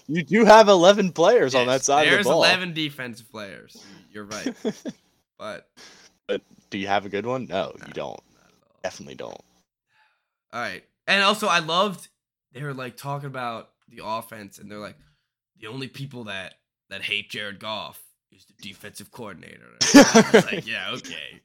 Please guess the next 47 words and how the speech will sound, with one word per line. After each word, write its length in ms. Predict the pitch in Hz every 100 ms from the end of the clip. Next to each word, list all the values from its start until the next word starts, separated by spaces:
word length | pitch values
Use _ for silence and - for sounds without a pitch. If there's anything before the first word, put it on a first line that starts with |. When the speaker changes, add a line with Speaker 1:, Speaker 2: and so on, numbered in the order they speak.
| _ _ _ _ _ -
Speaker 1:
Yeah, 220 | 131 95
I 60 | 92
was 100 | 95
like, 140 | 101
"What 80 | 110
about 160 | 139 170
the 120 | 131
Rams 360 | 110 113 113 -
fans 400 | 78 64 60 -
when 80 |
he 60 | 76
scored 260 | - 87 -
three 220 | - 85
points 320 | - 85 -
in 60 | 57
the 60 |
Super 220 | - 76 -
Bowl 180 | 67
and 140 | 64 76
they 60 |
traded 420 | 71 - 65 65 50
him?" 140 | 52 58
<laughs> 2000 | - - _ _ - - _ _ _ _ _ _ _ _ _ _ - 262 247
Speaker 2:
Or 100 | 170
the 80 | 175
Lions 400 | 143 143 147 151
fans, 280 | - 123 113
you 60 | 117
have 100 | 113
to 60 |
watch 280 | 110 110 110
him 80 | 113
play 180 | 110 107
seventeen 460 | - 110 107 110
games. 440 | 104 - 226 - 175
Speaker 1:
<laughs> 20 |
Right. 240 | 151 113 117
Well, 140 | 131
he's, 160 | 131 127
like, 160 | 131 117
the 80 |
third 240 | 110 107 92
best 220 | 73 -
player 180 | 78 71
on 100 | 64
the 80 | 50
team. 340 | - 50 -